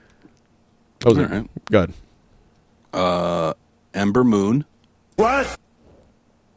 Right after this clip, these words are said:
Speaker 2: Frankie Monet.
Speaker 1: Ember Moon is another story. I'm sorry. <laughs> I keep going to every, every, every name you keep going up the list. Um,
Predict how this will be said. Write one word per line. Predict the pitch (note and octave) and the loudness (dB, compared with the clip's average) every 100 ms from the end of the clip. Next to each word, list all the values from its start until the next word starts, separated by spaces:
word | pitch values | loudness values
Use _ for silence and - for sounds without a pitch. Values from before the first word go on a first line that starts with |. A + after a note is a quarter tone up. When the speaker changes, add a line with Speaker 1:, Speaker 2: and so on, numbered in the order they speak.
| _ _ | _ _
Speaker 2:
Frankie | - - A2+ B2 | -12 -2 -2 2
Monet. | D3 C#3 A#2+ G2 C#3+ - | 2 4 4 2 0 0
Speaker 1:
Ember | A2+ F#2 | 0 0
Moon | F2 E2 D2+ - _ _ _ _ _ | 0 -2 -6 -10 _ _ _ _ _
is | F2 | -2
another | E2 D#2 | 0 -2
story. | - E2+ C#2+ C#2+ | -2 -2 -2 -4
I'm | |
sorry. | F2+ - - | -6 -6 2
<laughs> | |
I | - - - | 4 6 2
keep | - D3 | 2 4
going | - B2+ | 6 4
to | - | 4
every, | A#2+ C3 | 2 4
every, | B2 B2 A#2+ - | 4 4 2 2
every | C3 C#3+ | 6 8
name | C#3 B2+ | 8 6
you | |
keep | G#2+ A#2+ | 4 4
going | A#2 G#2+ | 4 4
up | G#2 | 2
the | - | 4
list. | G#2+ G2 - - - - - | 4 4 2 -10 -20 -20 4
Um, | G#2 G2 G2+ | 6 8 6